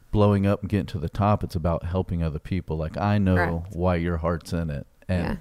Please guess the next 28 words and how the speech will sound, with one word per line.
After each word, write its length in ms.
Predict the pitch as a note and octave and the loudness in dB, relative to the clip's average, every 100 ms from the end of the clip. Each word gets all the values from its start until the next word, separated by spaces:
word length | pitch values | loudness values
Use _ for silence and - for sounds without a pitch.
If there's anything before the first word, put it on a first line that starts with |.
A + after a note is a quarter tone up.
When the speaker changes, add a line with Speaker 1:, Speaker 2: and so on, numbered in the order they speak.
| - - - | -10 -18 -4
Speaker 1:
I 160 | F#2+ F#2+ | 2 4
know 380 | F#2 F2+ F2 F2 | 6 4 4 2
your 260 | E2 D#2+ | 2 0
why. 420 | D#2+ D#2 D2+ - - - - - | 2 0 -2 -6 -12 -20 -20 -8
Speaker 2:
Right. 160 | E3+ - | -2 4
Speaker 1:
Your 140 | G2+ | 6
why 340 | F2 F#2 F2+ F2 | 6 4 4 2
is 320 | E2 D#2+ - - - - | 0 -4 -12 -20 -20 -4
ha-, 260 | F#2 E2+ E2+ - | 0 2 0 -4
financials 1000 | - G#2 G2 F#2 G2 - D#2 D#2+ E2+ - - | 0 2 4 4 2 0 -2 -2 -4 -8 -4
is 440 | F2+ E2 D#2 - - | 0 0 -2 -6 -6
at 140 | F#2 | -4
the 100 | F2 | -2
very, 480 | D#2+ E2+ F2+ F#2 F2+ | -2 2 4 4 2
very 280 | E2 F2 E2+ | 2 0 0
bottom 340 | D2+ E2+ D#2+ D#2 | 0 -2 0 -2
of 60 | |
your 100 | D#2 | -2
list 280 | E2 D2+ D2+ | -2 -2 -4
Speaker 2:
Right. 220 | E3+ D#3+ - F#2 | -4 -6 -4 -4
Speaker 1:
of 140 | E2 | -2
your 140 | E2 | 0
whys. 480 | D#2+ D#2 C2+ - - - - | 0 -2 -4 -10 -14 -14 -12
Speaker 2:
Right. 180 | F2 - - - F2 | -10 -12 -20 -6 -2
Speaker 1:
A-, 160 | E2+ - | 0 0
and 180 | F2 E2 | 2 2
that's, 360 | E2+ E2+ - | 0 -2 -4
uh, 300 | F2+ E2 D#2 | -2 0 0